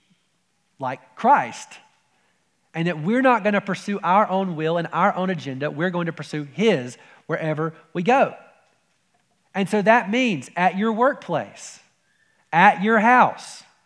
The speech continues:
with your family, with your church family, like, in life group, at your Christmas lunch tomorrow with those people who only ever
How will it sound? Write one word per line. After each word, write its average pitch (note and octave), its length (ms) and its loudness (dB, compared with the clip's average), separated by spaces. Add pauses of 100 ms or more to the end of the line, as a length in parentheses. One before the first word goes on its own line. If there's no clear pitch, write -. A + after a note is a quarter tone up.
(280)
with D#3+ 180 -6
your G3+ 100 -4
family, C#3+ 440 -6 (960)
with D#3+ 180 -2
your A3+ 100 0
church B3 360 2
family, A2+ 460 -8 (1300)
like, C3+ 280 -14
in G#3+ 220 0
life G#3 320 2
group, A2+ 200 -14 (600)
at G3 240 4
your F3 140 -2
Christmas A3 800 -4 (140)
lunch F3 600 0
tomorrow B2 600 -8 (520)
with D3+ 240 -6
those G3 260 0
people F#3+ 400 -2
who E3+ 200 -4
only G#3 460 0
ever F#3 520 0